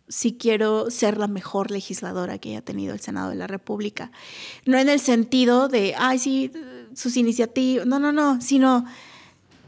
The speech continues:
hizo o-, de otra manera su trabajo legislativo. Y algo que me importa mucho, y metió a todos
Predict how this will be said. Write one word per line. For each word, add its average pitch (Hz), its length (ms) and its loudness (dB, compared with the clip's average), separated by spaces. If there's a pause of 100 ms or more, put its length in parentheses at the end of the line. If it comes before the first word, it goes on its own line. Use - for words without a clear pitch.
(240)
hizo 285 600 4 (500)
o-, 277 280 2
de 254 180 4
otra 277 280 4
manera 254 340 4
su 233 140 -4
trabajo 220 320 -4
legislativo. - 600 -8 (1200)
Y 254 120 4
algo 277 240 4
que 285 80 0
me 262 80 6
importa 240 320 2
mucho, 233 480 0
y 254 100 4
metió 247 380 4
a 254 160 0
todos 202 560 0